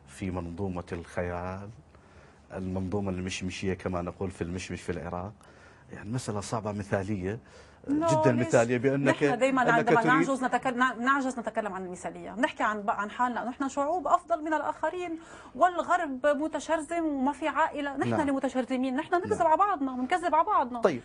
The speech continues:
Speaker 1: طيب،
Speaker 2: ليش
Speaker 1: طيب.
Speaker 2: بدي أقول مثالي إذا هو موجود فعلًا على الأرض، وأنه
Speaker 1: طيب.
Speaker 2: أنا أحتاج أن،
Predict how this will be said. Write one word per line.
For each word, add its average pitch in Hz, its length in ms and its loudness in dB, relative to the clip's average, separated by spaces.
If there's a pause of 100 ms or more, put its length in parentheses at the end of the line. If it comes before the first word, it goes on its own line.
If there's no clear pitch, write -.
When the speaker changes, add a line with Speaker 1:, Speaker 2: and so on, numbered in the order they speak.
Speaker 1:
طيب، 135 240 2
Speaker 2:
ليش 294 120 0
Speaker 1:
طيب. 392 140 6
Speaker 2:
بدي 294 100 2
أقول 311 240 2
مثالي 262 380 -2
إذا 226 120 0
هو 277 160 0
موجود 247 520 0
فعلًا 302 280 2
على 208 180 0
الأرض، 220 380 -2
وأنه 214 180 0
Speaker 1:
طيب. 240 100 2
Speaker 2:
أنا 254 200 0
أحتاج 277 440 -2
أن، 247 100 -6